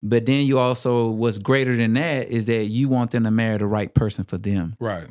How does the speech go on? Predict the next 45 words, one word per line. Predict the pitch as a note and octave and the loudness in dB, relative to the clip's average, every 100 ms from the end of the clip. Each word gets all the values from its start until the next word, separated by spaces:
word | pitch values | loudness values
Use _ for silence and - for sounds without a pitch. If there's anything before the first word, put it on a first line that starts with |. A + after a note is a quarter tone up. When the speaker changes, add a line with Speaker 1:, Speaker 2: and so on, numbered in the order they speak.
| - - | -20 -4
Speaker 1:
You | G#2+ A2+ | 2 2
know, | A2 G#2 | 4 2
like, | G#2+ G#2+ | 0 0
yeah, | B2+ C#3+ | 2 2
I | D#3 | 0
can | A2+ G#2+ | 0 0
like | D3+ G#3+ - | 0 0 0
this, | A2+ A#2 | 0 0
but | - G#2+ | -2 -2
I | A2+ | 0
know | A2+ A#2+ G#2+ | 2 0 0
this | B2 A#2+ | -2 0
is | G#2 | -2
better | F#2+ G#2+ G2 | 0 0 -2
for | - C3 G#2+ | 0 2 2
me, | B2 A#2 F#2+ - | 2 2 -2 -4
Speaker 2:
Right. | A2 G#2 G2+ | -2 -2 0
Speaker 1:
this | A2+ - | -2 0
situation. | G#2+ G#2+ G#2+ B2 B2 G2+ | -4 0 0 0 -2 -6
So, | - G#2+ G#2 | -4 -2 -2
yeah, | G#2 A#2+ A2 | 0 0 0
that | A#2 | 0
was | E3 | 0
one | D3 C3 | 2 0
of | B2 | 0
the | |
things, | B2+ B2+ A#2+ | 0 0 0
you | |
know, | A#2+ | 0
you | A#2 B2+ | 0 -2
have | C#3 | -4
to | C3 | -6
find, | A#2+ C3+ C3+ B2+ | -4 0 0 -2
take | - C3+ | -4 -4
a | A#2 | -2
Nigerian | A#2 A2+ B2 A#2+ A#2 | -2 0 0 0 0
wife. | A#2 A2+ A2 _ _ _ | -2 -2 -6 _ _ _
Now | A#2 D3 | -2 0
my | C3 A#2 | 0 -2
sister, | C3 B2 A#2 | -4 -4 -2
like, | A2+ A2 G#2+ G#2 - - - _ _ _ _ - | -2 0 -2 -6 -10 -16 -20 _ _ _ _ -6
take | C3+ | -4
a | G#2+ | -4
wife. | A2 A2 G2 _ _ _ _ - | -4 -6 -10 _ _ _ _ -4
<laughs> | F#3+ - - | -2 -2 0